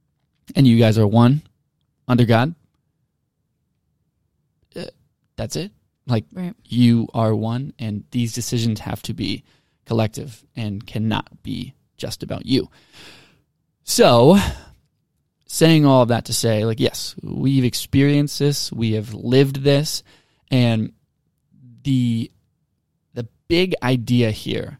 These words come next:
Speaker 1: as to why we believe that people fall into bored marriages is you're not playing big enough. You're not being aggressive enough with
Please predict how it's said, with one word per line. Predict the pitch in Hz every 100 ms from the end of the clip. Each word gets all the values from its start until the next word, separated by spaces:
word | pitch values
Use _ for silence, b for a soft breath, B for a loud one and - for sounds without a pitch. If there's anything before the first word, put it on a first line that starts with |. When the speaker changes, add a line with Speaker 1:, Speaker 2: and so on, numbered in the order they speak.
| _
Speaker 1:
as | 123 120
to | - 127 107 _ _ _ -
why | 131 123 113 92 107
we | 120 123
believe | 110 107 107
that | - -
people | 123 120
fall | 117 - -
into | - 123
bored | 123 - 107
marriages | 113 113 110 113 101 - - _ _ _ _ _ _ _ _ -
is | 139 123 110 - b b b b b _ _ _ _ _ _ _ _ _ _ _ _ _ -
you're | 143
not | 151 -
playing | - 147 170
big | 131 143
enough. | 131 - - - - _ _ _
You're | 135 135 143
not | 135 131 139 - - - 123
being | 135 131 131 123 - _
aggressive | 131 110 117 117 117 139 131
enough | 143 143 147 - - - _ _ _
with | 123 117 - -